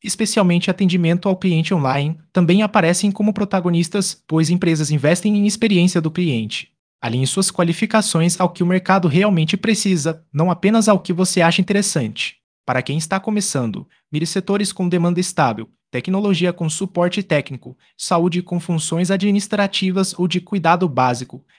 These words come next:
e logística com operações simples de cadeia de suprimentos.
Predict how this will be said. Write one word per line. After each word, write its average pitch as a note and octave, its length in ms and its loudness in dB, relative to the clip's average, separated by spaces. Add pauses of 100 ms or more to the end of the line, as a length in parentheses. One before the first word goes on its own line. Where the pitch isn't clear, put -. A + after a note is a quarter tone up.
(100)
e E3+ 60 -4
logística E3 500 0
com E3 160 -6
operações E3+ 520 -2
simples G3+ 440 -2
de E3+ 80 0
cadeia F3 400 0
de E3+ 120 -2
suprimentos. D#3+ 920 -4